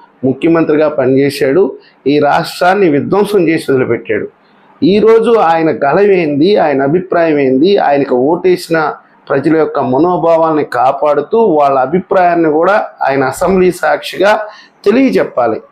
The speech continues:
అయినా ఏం చెప్తాడు పాపం? ఇప్పుడు అమరావతి నిర్మాణం మొదలైంది, పోలవరం కూడా రేపు ఎల్లుండో స్టార్ట్ చేయబోతున్నారు. గ్రామీణ రహదారులకు అన్నిటికీ కూడా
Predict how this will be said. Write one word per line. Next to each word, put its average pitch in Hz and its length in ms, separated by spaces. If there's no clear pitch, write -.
అయినా 180 220
ఏం 202 320
చెప్తాడు 160 300
పాపం? 131 540
ఇప్పుడు 143 200
అమరావతి 147 520
నిర్మాణం 143 540
మొదలైంది, 117 640
పోలవరం 147 440
కూడా 156 180
రేపు 143 340
ఎల్లుండో 135 320
స్టార్ట్ 127 380
చేయబోతున్నారు. 113 720
గ్రామీణ 160 380
రహదారులకు 139 640
అన్నిటికీ 143 360
కూడా 151 460